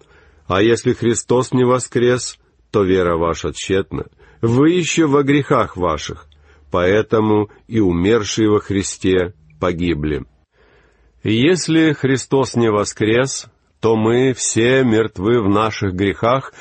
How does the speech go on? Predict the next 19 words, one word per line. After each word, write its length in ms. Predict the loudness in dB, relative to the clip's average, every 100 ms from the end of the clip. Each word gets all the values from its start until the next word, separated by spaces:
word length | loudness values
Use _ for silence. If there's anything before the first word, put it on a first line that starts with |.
| -10 0
и 100 | 2
обречены 680 | 2 0 -2 -2 0 0
на 120 | 2
вечную 560 | 0 0 -2 -4 -4 -2
погибель. 540 | -4 -2 -2 -2 -6 -10 _ -20 -10 -2
И 80 |
если 480 | 0 2 2 2 -2
Христос 580 | 0 0 0 0 -2 2
не 140 | 2
воскресал, 880 | 2 0 -2 -4 -2 0 2 0 -2 -10 -20 -4
то 140 | -2 -2
каждый 680 | 0 0 2 0 0 0 0
из 120 | 2
нас 380 | 0 2 -2 -2
по-прежнему 1000 | -4 -2 -2 0 2 2 2 2 2 0
пребывает 720 | 0 2 2 2 2 2 -2
в 100 | -4
своих 440 | -4 -2 0 -2
грехах. 560 | -2 -4 -4 -4 -6